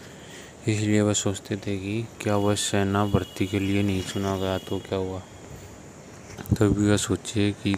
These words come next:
क्यों न एक YouTube channel start किया जाए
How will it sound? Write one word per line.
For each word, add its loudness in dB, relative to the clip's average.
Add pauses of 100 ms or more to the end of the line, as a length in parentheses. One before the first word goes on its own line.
क्यों 4
न 2
एक -2
YouTube 0
channel 2
start 2
किया 4
जाए 2